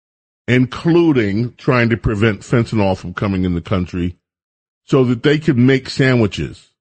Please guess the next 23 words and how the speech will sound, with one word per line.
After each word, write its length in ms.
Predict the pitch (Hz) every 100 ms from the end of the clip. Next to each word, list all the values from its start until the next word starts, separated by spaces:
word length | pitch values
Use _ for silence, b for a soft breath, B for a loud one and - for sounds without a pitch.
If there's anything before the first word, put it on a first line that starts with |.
| _ _ _ _ _ -
and 160 | 120
do 180 | 113 131
other 260 | 143 139 123
babysitting 920 | 98 123 120 113 - 113 104 101 90 -
duties 500 | 90 107 101 95 90 _ _ _ -
for 180 | 120 123
the 140 | 120
number 480 | 113 110 104 107 104 -
of, 360 | 101 98 87 _ _ _ _
the 200 | 92 92
number 420 | 101 135 139 123 113
that 220 | 107 98
they 160 | 120 131
cannot 840 | 123 190 208 202 226 160 127 - _ _ _ _ _ -
reveal 400 | 131 127 175 147
how 200 | 143 131
many, 260 | 127 139
because 360 | 135 127 143 117
apparently 420 | - 147 147 143
this 300 | 117 131 -
administration 640 | 120 127 127 135 120 131
doesn't 320 | 120 117 127 -
know 600 | 139 165 196 120 69